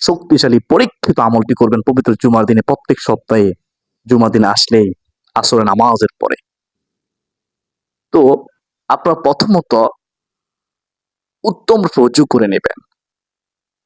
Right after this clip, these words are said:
অজু অবস্থা আপনাকে এই আমলটি করতে হবে। সময় হচ্ছে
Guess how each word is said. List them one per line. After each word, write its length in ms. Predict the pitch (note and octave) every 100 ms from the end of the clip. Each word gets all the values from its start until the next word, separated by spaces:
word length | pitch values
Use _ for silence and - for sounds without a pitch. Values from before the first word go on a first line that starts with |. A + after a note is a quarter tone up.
| _ _ _ _ _ _ _ _ _
অজু 260 | D3+ E3 D#3
অবস্থা 420 | B2+ F3+ - E3
আপনাকে 440 | C3+ - D#3+ - F#3 A3+ - _ _ _ _ -
এই 100 | D3+
আমলটি 440 | - C3 - D#3
করতে 300 | - A2+ -
হবে। 280 | A2+ G#2+ G#2 - _ _ _ _ _ _ _ _ _ _ _ _ _ _ _ _ _
সময় 300 | - D3+ D#4+
হচ্ছে 320 | - - -